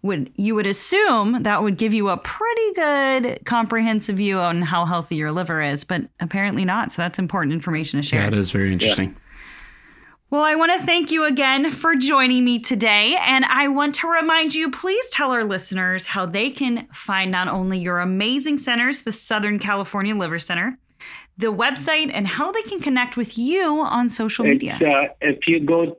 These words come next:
Speaker 3: to the, the web, W W W dot liver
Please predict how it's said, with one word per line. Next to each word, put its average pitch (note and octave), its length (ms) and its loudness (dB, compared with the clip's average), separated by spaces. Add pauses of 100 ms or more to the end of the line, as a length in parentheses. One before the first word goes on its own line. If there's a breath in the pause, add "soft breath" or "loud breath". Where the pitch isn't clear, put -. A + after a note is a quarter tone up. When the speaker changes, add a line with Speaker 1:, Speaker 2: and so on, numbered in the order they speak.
(140)
Speaker 3:
to D3+ 380 4
the, C3 480 2 (260)
the B2+ 260 2
web, D3+ 480 2 (140)
W C3+ 400 0
W B2+ 420 0
W B2 460 -2
dot B2 360 0 (340)
liver C#3+ 420 2